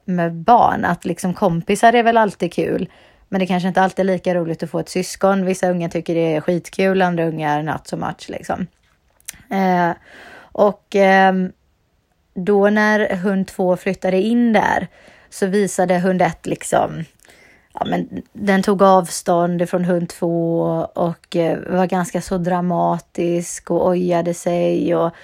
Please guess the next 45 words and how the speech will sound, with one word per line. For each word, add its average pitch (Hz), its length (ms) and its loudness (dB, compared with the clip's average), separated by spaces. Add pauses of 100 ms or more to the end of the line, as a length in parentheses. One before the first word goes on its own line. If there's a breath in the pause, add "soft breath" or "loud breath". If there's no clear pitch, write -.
(240 loud breath)
så 185 160 -10
fort 185 200 -4
hund 190 220 -2
två 180 220 0
kom 180 240 -2
nära 175 420 -2
så 196 120 -6
var 185 120 -4
det: 190 160 -4
"Usch, 208 240 -6
usch, 196 240 -4
usch, 190 260 -4
jag 180 100 0
behöver 175 320 -2
mer 175 180 -4
space." 180 840 -2
Och - 140 -2 (460 loud breath)
då 196 120 2
kunde 214 280 2
liksom 196 280 -2
familjen 175 500 -2
se 185 100 -2
att: 175 140 -2
"Oj, 196 260 2
vad 175 120 2
har 175 120 -2
vi 180 80 -2
gjort 180 220 -2
här 233 180 2
nu - 220 -2
då?" - 120 -2
För - 140 -4
att - 180 -8 (460)
hund 190 300 -2
ett 202 240 -2
verkar 185 300 -2
inte 185 220 -2
alls 220 300 0
nöjd 156 400 -2 (800 soft breath)
över 165 300 2
att 160 140 0
hund 165 220 -2
två 156 260 -2
är 175 60 2
här. 196 460 2